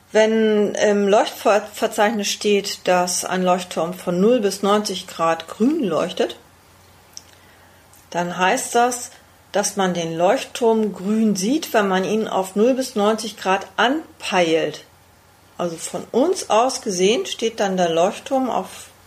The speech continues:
zwischen null und neunzig Grad, wenn man den grün sieht. Von Leuchtturm aus gesehen befinden wir uns dann auf hundertachtzig bis zweihundertsiebzig Grad. Also, und wenn man dann in der Seekarte nachguckt, dann sieht das so aus, dass dann eben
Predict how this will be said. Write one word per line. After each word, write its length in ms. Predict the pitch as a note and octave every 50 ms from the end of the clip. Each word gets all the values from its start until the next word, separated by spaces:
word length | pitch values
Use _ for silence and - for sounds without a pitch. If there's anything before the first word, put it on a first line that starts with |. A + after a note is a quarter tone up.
| - - - -
zwischen 440 | - - G#3+ A3 - - G#3+ G#3+ - - - - - - -
null 200 | - G#3 G#3+ A3
und 120 | A3+ A3+ G#3+
neunzig 400 | G#3 G3+ G#3 G#3+ G#3 - - -
Grad, 380 | G3+ F3+ D3+ C#3+ C#3 - -
wenn 80 | D#3 D#3
man 100 | D#3 D3+
den 180 | D3+ D3+ C#3+ C#3 -
grün 220 | D#3 D#3 D#3 D3
sieht. 260 | C#3+ - C#3 C3 - - - - _ _ _ - - - - - - - - - - - - - - - _ _ _ _ _ _ _ _ _ _ -
Von 400 | - - G3 F#3 F3+ E3+ - - -
Leuchtturm 540 | - F#3 F#3 F3 F3 F3 F3+ F3+ C#4+ C#4 B3+
aus 260 | G3+ B3 D4 D4 - -
gesehen 400 | D4 C4+ B3 C4+ C#4 D4+ D4+ B3+
befinden 420 | B3 B3 - - B3+ A#3 A#3 G#3
wir 140 | A3 G3+ F3+
uns 240 | G#3+ A#3 - - -
dann 320 | G#3+ A3 A#3 B3 B3+ - - - _ _ _ -
auf 440 | G#3 G#3 G3+ G3+ G#3 - - -
hundertachtzig 800 | - A3 G#3+ G3+ F#3+ F#3 - - F3 F3+ - - - C4 B3 -
bis 180 | - G#3+ - -
zweihundertsiebzig 800 | - G#3+ G#3 G#3+ A3 A3+ A3+ - C4+ C4 - - - E3 - -
Grad. 380 | - - D3+ C#3+ D3 D3+ - - - _ _ _ _ _ _ _ _ _ _ _ _ _ _ _ _ _ _ _ _ _ _ -
Also, 260 | G3 F#3 F3+ F3+ F3
und 540 | E3+ E3+ D#3+ D3+ D3 - G2+ - F#3 F#3 F#3
wenn 160 | G3 F#3+ F#3+
man 160 | F#3+ F#3+ F#3
dann 140 | F3+ F3+ D3
in 80 | E3 F3
der 120 | F3 E3+
Seekarte 520 | E3 D#3+ F3+ F#3 F#3 - B3+ B3+ B3+ C4+ C4
nachguckt, 640 | C4 C4+ C#4 C#4 - - E4 D#4+ D#4+ - - -
dann 160 | - G#3 G#3 G3
sieht 140 | G3 F#3
das 140 | A3+ A3 G#3+
so 120 | - F#3 -
aus, 300 | - F#3+ A3+ B3 B3 -
dass 340 | G#3 G3 G3 - - -
dann 380 | - F#3+ F#3 F#3 F#3 F#3 F3+ F3+
eben 320 | F3+ F#3 F#3 F#3 F3+ F3+